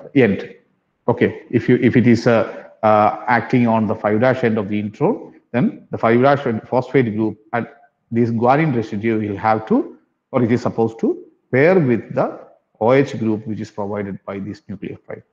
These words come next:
so that it will form, say, lariat or ring-like, ring-like structure. So this is the region of the nucleophile which is co-, sponsored by the A residue, and the U one will pair, uh, marking that region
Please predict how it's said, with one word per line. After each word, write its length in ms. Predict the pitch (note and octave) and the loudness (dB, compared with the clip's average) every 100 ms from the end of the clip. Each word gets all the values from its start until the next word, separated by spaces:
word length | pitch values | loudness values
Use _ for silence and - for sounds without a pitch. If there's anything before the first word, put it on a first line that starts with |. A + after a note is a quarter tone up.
| _ _ | _ _
so 160 | - | 0
that 140 | A#2+ E3 | 4 4
it 120 | A#2 | 2
will 140 | G#2+ | 0
form, 260 | - A2 G2 | 2 0 0
say, 180 | - G2+ | -4 -2
lariat 420 | G#2 G#2+ G2+ F#2+ | 0 2 0 -2
or 160 | G2 | -4
ring-like, 420 | G2 G#2 G#2 G#2 - | -4 -4 -6 -8 -6
ring-like 400 | A2 A2 G#2+ - | -2 0 -2 -4
structure. 360 | - A#2+ - - _ _ _ _ _ _ | -12 -12 -14 -18 _ _ _ _ _ _
So 460 | - B2+ A2+ - - _ | 2 4 4 -4 -18 _
this 160 | B2 D#3 | 2 6
is 180 | A3+ G3+ | 6 6
the 320 | A3 - A2+ | 6 6 4
region 520 | A2+ B2 A#2 G#2+ F#2 _ _ _ _ _ | 6 4 4 -4 -6 _ _ _ _ _
of 160 | B2+ C#3+ | -2 2
the 60 | |
nucleophile 800 | E3+ A2 - G#2+ G#2 G#2+ B2+ B3+ - _ _ _ _ _ _ | 0 0 0 -2 -2 -2 -2 -4 -10 _ _ _ _ _ _
which 120 | A#2 A2+ | -4 -2
is 160 | A#2 | -4
co-, 160 | - G#2+ | -6 -8
sponsored 540 | - - A2+ A#2 G#2 | -6 -4 -4 -4 -6
by 160 | G#2 G2+ | -6 -4
the 240 | D3+ D4+ - _ _ _ B2 | -4 -4 -12 _ _ _ 2
A 140 | B2+ | 4
residue, 640 | A2+ - G2+ A#2+ C#4 - - - _ | 2 0 0 2 2 -2 -18 -20 _
and 200 | B2 B2 | 0 4
the 60 | B2 | 6
U 180 | B2+ G3 | 6 6
one 480 | A3+ C3+ - - - _ B2+ | 4 0 -6 -14 -20 _ -4
will 200 | B2 B2 - _ | -4 -4 -12 _
pair, 540 | A#2+ C3+ F#3+ - - _ _ _ _ - | 0 2 0 -6 -20 _ _ _ _ -8
uh, 280 | A2+ G#2+ A2 | -4 -4 -4
marking 460 | A2+ C3 C3 B2+ A2 | 0 0 0 -2 0
that 220 | G#2 - | -2 -2
region 360 | G#2 G2 - | -8 -8 -12